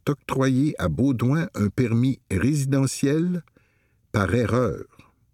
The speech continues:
Une erreur qui lui permettait de transformer ce bâtiment commercial en un espace d'habitation et de réclamer qu'une institution culturelle centenaire comme le cabaret La Tulipe se taise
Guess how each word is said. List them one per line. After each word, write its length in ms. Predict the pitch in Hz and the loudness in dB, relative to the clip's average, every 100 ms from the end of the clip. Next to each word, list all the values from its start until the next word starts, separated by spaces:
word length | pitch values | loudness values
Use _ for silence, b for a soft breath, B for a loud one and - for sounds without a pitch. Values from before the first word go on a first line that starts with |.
| _ _ _ _ _ - B - | _ _ _ _ _ -20 B -2
Une 180 | 135 | 2
erreur 460 | 151 143 160 110 - B B B | 2 2 2 0 -4 B B B
qui 100 | - | -2
lui 220 | 104 90 | 0 0
permettait 520 | 76 90 82 85 - 208 | 0 0 0 0 0 -2
de 120 | 123 | -2
transformer 600 | - 85 - 82 78 80 | -2 -4 -4 -2 0 -2
ce 160 | - | -2
bâtiment 540 | 71 78 76 - 73 65 - | -6 -4 -4 -4 -4 -4 -2
commercial 800 | 165 139 - - 87 107 190 196 b b b b b - | -2 -2 -4 -4 -2 0 -2 -4 b b b b b -2
en 200 | 160 160 | 0 2
un 160 | 117 110 | 2 2
espace 420 | 147 - 143 117 | 0 0 0 0
d'habitation 880 | 90 76 87 107 98 95 - 143 151 _ | -2 -2 -2 0 0 -2 -2 -2 -2 _
et 200 | 175 170 _ b b b - | -2 -2 _ b b b -2
de 100 | 90 | 0
réclamer 640 | 82 180 - 170 170 165 | 2 0 0 2 2 0
qu'une 300 | - - 127 | -2 0 0
institution 800 | 139 202 - 190 - 147 - 113 | 2 0 -2 -8 -2 -2 0 -2
culturelle 640 | - 175 - - 143 160 156 | 0 -4 -2 -4 0 -2 -2
centenaire 640 | - 143 - 123 113 - - | -2 -4 -2 0 0 -2 -2
comme 260 | 107 82 | 0 2
le 80 | 73 | 0
cabaret 400 | - 113 95 73 | 0 0 2 0
La 160 | 78 98 | 0 -2
Tulipe 480 | - 151 214 - - b b b | -2 0 0 -2 -20 b b b
se 200 | - 113 | -4 -4
taise 640 | - 185 151 71 - - | -2 -2 0 -4 -10 -14